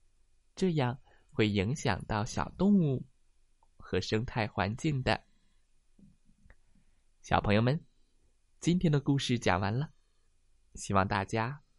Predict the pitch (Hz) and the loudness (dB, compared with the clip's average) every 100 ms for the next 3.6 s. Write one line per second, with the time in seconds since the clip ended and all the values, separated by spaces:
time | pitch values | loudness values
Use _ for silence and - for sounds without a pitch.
0 | - - 104 - - 143 185 - _ - | -18 -6 -4 -4 -2 -2 -4 -12 _ -8
1 | 131 123 113 117 113 98 - _ _ _ | -6 -4 -2 -2 -2 -4 -6 _ _ _
2 | _ _ _ _ _ _ _ _ - 156 | _ _ _ _ _ _ _ _ 0 2
3 | 160 - 180 185 185 | 4 2 4 4 2